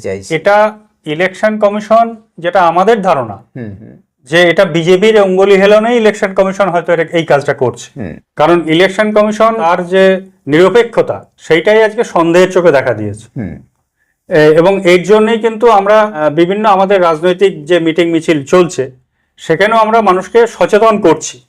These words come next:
Speaker 1: হুম।
Speaker 2: এসআইআর এর বিষয়টাতে নিয়ে, যাতে কোনো, আহ, প্রকৃত বৈধ ভোটার যেন একজনও বাদ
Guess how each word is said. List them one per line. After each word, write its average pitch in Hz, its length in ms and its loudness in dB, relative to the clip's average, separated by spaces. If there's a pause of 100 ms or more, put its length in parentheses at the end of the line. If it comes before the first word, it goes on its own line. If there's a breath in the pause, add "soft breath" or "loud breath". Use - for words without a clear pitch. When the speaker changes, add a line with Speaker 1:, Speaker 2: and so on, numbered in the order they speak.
Speaker 1:
হুম। 104 160 -12 (320)
Speaker 2:
এসআইআর 185 380 2
এর 156 120 0
বিষয়টাতে 131 500 -2
নিয়ে, 151 140 -4 (640)
যাতে 151 320 2 (480)
কোনো, 170 280 2 (180)
আহ, 147 400 -4 (120)
প্রকৃত 170 320 0 (160)
বৈধ 180 220 4 (140)
ভোটার 151 320 0 (1200)
যেন 180 160 0
একজনও 180 400 0
বাদ 151 220 2